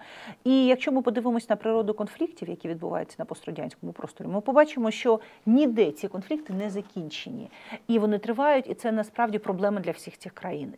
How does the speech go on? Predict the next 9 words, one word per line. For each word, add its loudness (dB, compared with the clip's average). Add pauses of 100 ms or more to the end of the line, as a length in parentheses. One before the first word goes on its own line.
І -2
тому, 0
можливо, 0
перед -6
Україною -2
стоїть -4
такий -10
виклик -4
зробити -6